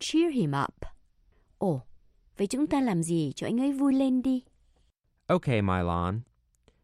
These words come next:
Speaker 2: You have a good heart in this sense. You are the apple of my eye. But don't be too proud now.
Speaker 1: Mike nói,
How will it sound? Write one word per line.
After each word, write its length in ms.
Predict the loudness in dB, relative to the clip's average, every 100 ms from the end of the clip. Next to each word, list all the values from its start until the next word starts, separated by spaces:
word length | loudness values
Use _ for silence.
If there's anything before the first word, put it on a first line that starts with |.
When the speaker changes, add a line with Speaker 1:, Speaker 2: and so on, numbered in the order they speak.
| _
Speaker 2:
You 100 | 0 2
have 160 | 2
a 40 | 2
good 120 | 2
heart 320 | 2 2 2 0 -8
in 180 | -4 -2
this 120 | -2
sense. 520 | -4 -6 -6 -10 -20 _ _ _ _ -2
You 140 | 2
are 220 | 2 2
the 40 | -2
apple 440 | 0 -2 0 -2 -2
of 140 | -2 -2
my 180 | -2
eye. 520 | -2 -2 -2 -2 -4 -8 _ _ _ _ _ _ _ -2
But 300 | 0 0 -2 _ _ _ _ -4
don't 200 | -2 -2 -2
be 160 | -2 -2 -2
too 120 | -2 -2
proud 300 | -2 -2 0
now. 380 | -2 -2 -4 -6 -10 _ _ _ _ _ _ -8
Speaker 1:
Mike 440 | -4 -2 -4 -6
nói, 320 | -6 -6 -6